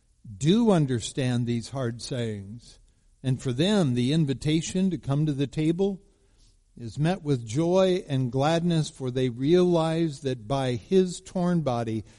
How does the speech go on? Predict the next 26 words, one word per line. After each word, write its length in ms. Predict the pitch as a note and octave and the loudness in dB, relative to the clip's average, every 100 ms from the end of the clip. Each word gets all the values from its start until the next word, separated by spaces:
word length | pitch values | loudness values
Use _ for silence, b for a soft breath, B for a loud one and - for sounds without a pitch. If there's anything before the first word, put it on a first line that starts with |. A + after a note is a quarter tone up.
| b C#3+ | b -4
and 240 | B2 A2+ | -2 -2
shed 360 | - E3+ D#3+ B2+ | -4 -4 -4 -4
blood, 360 | A#2 A2 A2 | -4 -4 -4
they 160 | A#2+ C3 | -2 -2
have 240 | C#3+ B2+ | -2 -4
been 240 | B2+ B2 B2 | -4 -2 -2
made 320 | A#2 A2+ G#2+ | -4 -6 -8
righteous. 840 | A2 G2 - G#2+ A#2+ - - - _ _ _ _ _ _ _ _ _ _ _ _ _ _ _ _ _ _ | -8 -10 -14 -20 -18 -18 -18 -20 _ _ _ _ _ _ _ _ _ _ _ _ _ _ _ _ _ _
So 160 | - C#3+ | -8 -4
the 120 | D3 | -2
second 420 | - G3+ G#3+ F#3+ | -2 -2 0 0
mark 420 | F#3+ G#3+ A2+ - | 2 0 -2 -8
of 120 | B2+ B2+ | -12 -10
a 60 | |
true 260 | - E3+ D3 | -8 -4 -4
church 420 | - D#3 B2+ - | -2 -2 -2 -6
of 160 | A#2+ - | -12 -10
Christ 640 | F#3+ D#3 A#2 - - - _ _ _ _ _ _ _ | -6 -4 -6 -10 -20 -20 _ _ _ _ _ _ _
is 180 | C3+ A#2 | -12 -4
one 240 | D#3 F3+ | 0 2
where 140 | F3 E3 | 4 2
the 140 | D3+ | 0
sacraments 760 | - F3 E3 - C3 A#2+ A#2+ C#3 | -2 -6 -8 -4 -2 -2 -4 -8
are 100 | B2 | -6
rightly 640 | C3 C3 C3 B2 A2+ A#2+ - _ C#3+ | -4 -4 -6 -6 -6 -8 -16 _ -8
administered. 800 | B2 B2 B2 A2+ - A2 G#2+ | -2 -2 -2 -4 -10 -18 -20